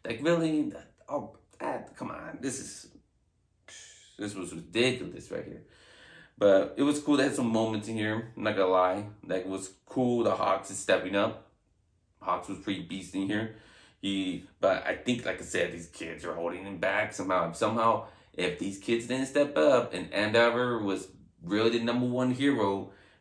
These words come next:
they could both damage his mask. That's what's the goal in this whole thing, is damage All For One's mask. Maybe it'll help him. Like, that will destroy him, stop him, 'cause he needs that mask to breathe. Technically, he's kind of like some Darth Vader stuff, stuff.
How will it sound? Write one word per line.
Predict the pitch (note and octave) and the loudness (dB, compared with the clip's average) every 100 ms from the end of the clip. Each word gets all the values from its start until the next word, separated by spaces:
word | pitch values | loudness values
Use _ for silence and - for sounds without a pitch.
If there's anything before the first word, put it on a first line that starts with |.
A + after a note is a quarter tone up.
| - | -4
they | F#2+ F#2 | -2 2
could | A2 F#2 | 2 2
both | F2+ A2 G#2+ - - _ _ _ _ _ _ _ | 4 4 4 -4 -18 _ _ _ _ _ _ _
damage | G2+ G2+ G2 F#2 | 0 0 -2 -6
his | F#2 F2 | -8 -2
mask. | G2+ F#2 - | 0 0 -2
That's | F2+ F2 | -4 -2
what's | F#2 F2+ | -8 -8
the | |
goal | E2+ G#2+ A2 | 0 2 4
in | F#2+ | 2
this | E2+ | -2
whole | F2 | -6
thing, | F2 F#2 | -4 -6
is | E2+ | -4
damage | F2+ F#2+ G2 F#2+ - _ _ - - | -4 -2 -2 -4 -12 _ _ -20 -4
All | G2 G2 F#2+ | 4 6 6
For | F2+ | 0
One's | F#2+ F2 | -2 -2
mask. | F#2 G2+ F2+ E2+ - | 0 2 2 -2 -6
Maybe | F2+ F2+ E2+ | -4 -4 -2
it'll | F2 | -2
help | F2+ F#2 - | 4 4 4
him. | E2 E2+ - - - | -8 -10 -12 -14 -12
Like, | - - - - - - | -12 -14 -20 -20 -14 0
that | F2 | 0
will | F2 | 0
destroy | F2 - D3+ - | -6 4 6 6
him, | - | 4
stop | - C3+ - | 2 2 2
him, | E2+ | -2
'cause | F2+ F#2+ | -6 -4
he | F#2+ | -2
needs | F#2 E2+ | -4 -4
that | F#2 | -4
mask | F2+ F2+ F2 | -2 -4 -6
to | D#2 | -6
breathe. | G2 A2 F#2 | -2 -2 -2
Technically, | - E2 F2 | -6 -8 -8
he's | E2+ | -8
kind | - F#2+ | -6 -4
of | |
like | - | -4
some | F#2 E2+ | -6 -2
Darth | F#2+ F#2 F2 | 0 0 0
Vader | F2+ E2+ | -4 -4
stuff, | - - | -8 -12
stuff. | - - | -14 -14